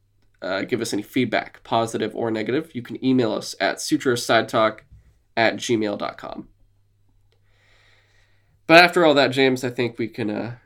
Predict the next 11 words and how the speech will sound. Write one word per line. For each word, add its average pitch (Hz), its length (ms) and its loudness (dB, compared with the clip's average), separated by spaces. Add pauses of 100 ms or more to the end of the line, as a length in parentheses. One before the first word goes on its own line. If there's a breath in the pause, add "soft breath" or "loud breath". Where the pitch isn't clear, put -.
(100)
jump 123 280 -2
right 123 160 0
into 120 340 -2
it, 117 140 -2
which - 260 -8
we'll - 80 -8
start - 480 0 (100)
with 127 200 -2
something 120 400 -4
that's, - 480 -10 (220)
uh, 104 80 -2